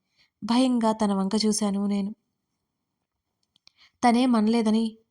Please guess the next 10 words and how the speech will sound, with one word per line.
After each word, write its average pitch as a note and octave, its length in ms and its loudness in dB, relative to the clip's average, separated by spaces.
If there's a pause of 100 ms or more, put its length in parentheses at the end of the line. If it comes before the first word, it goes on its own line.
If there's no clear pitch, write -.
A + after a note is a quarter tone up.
(300)
అవి A3 160 0
జాగ్రత్తగా G#3+ 520 0
మళ్ళీ G3 260 0
ఫైల్‌లో G3 380 -2
పెట్టుకున్నాడు. G3 580 -6 (560)
అవి A#3 260 0
ఏవో G#3+ 260 2 (240)
కన్‌స్ట్రక్షన్‌కి G#3 720 -2
సంబంధించినవి. G3+ 760 -4 (840)
రాహిణి C#4+ 440 2